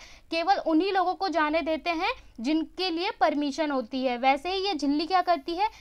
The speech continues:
विशेष पदार्थों को ही अंदर जाने देती है सेल में और विशेष पदार्थों को ही बाहर आने देती है।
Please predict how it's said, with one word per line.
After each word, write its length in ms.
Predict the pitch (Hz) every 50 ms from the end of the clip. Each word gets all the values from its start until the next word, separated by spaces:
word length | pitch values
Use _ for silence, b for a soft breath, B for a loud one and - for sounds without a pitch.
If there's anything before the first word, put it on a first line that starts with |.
| B B B
विशेष 480 | 233 254 302 302 - 370 381 427 453 -
पदार्थों 560 | - 415 349 339 320 311 311 302 311 339 359
को 180 | - 349 339 330
ही 100 | 359 403
अंदर 440 | - - - 269 269 277 320 359
जाने 400 | 294 226 269 247 226 226 247 277
देती 360 | 269 339 339 302 - - 359 359
है 160 | 381 403 392
सेल 260 | 392 381 359 370 349
में 140 | 370 453 508 508 B B B B
और 160 | 320 339 - - - -
विशेष 380 | 311 311 - 339 392 427 427
पदार्थों 500 | - 403 339 320 320 311 311 302 339 330
को 180 | 330 330 339 330
ही 160 | 320 403 480 403
बाहर 320 | 294 247 240 233 254 269 277
आने 220 | 262 254 254 254
देती 340 | 240 247 247 - - 247 240
है। 140 | 247 233